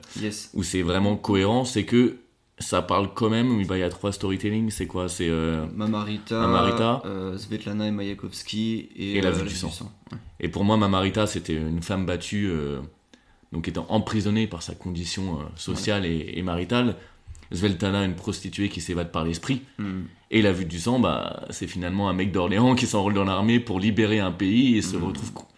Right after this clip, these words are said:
Speaker 2: condamné,
Speaker 1: Appris là-dedans,
Speaker 2: euh,
Speaker 1: ouais.
Speaker 2: et réprimé, euh,
Speaker 1: Hmm.
Speaker 2: par le modèle de l'armée et de tout ce qui se passe là-bas. Et je trouvais ça hyper malin, intéressant d'avoir, euh, ces différents personnages pour venir aussi montrer une partie de
Speaker 1: Ouais, une autre facette, un
Speaker 2: Une autre
Speaker 1: peu,
Speaker 2: facette.
Speaker 1: ouais, complètement.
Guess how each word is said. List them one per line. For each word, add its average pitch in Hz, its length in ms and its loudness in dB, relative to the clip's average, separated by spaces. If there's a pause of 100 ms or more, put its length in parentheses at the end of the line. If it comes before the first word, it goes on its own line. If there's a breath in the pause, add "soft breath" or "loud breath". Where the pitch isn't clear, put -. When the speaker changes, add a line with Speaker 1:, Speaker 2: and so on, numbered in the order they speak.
(760 soft breath)
Speaker 2:
condamné, 135 560 6
Speaker 1:
Appris 143 120 6
là-dedans, 117 120 6
Speaker 2:
euh, 98 140 0
Speaker 1:
ouais. 123 60 4
Speaker 2:
et 120 40 6
réprimé, 131 600 4
euh, 104 220 2
Speaker 1:
Hmm. 92 60 -2
Speaker 2:
par 104 180 2
le 107 180 4
modèle 113 280 4
de 107 80 4
l'armée 104 360 4
et 107 60 2
de 92 100 0
tout 104 140 -4
ce - 80 -8
qui 107 100 -4
se - 60 -8
passe - 180 -4
là-bas. 92 280 -2 (320 loud breath)
Et 92 80 -4
je - 40 -4
trouvais 104 260 2
ça 101 180 0
hyper 113 360 0 (120)
malin, 107 400 2
intéressant 95 520 -2
d'avoir, 87 340 -2
euh, 82 40 -2 (680 loud breath)
ces - 160 -2
différents 123 360 4
personnages 120 460 0
pour 95 140 -4
venir 117 400 4
aussi 117 440 -2
montrer 113 420 0
une 104 180 2
partie 92 380 -6
de 87 360 -2 (220)
Speaker 1:
Ouais, 113 220 0
une 113 100 4
autre 107 140 -6
facette, 127 440 -2
un 104 60 -4
Speaker 2:
Une 113 60 4
autre 110 120 2
Speaker 1:
peu, 113 60 4
Speaker 2:
facette. 107 260 2
Speaker 1:
ouais, 113 120 2
complètement. 107 440 -8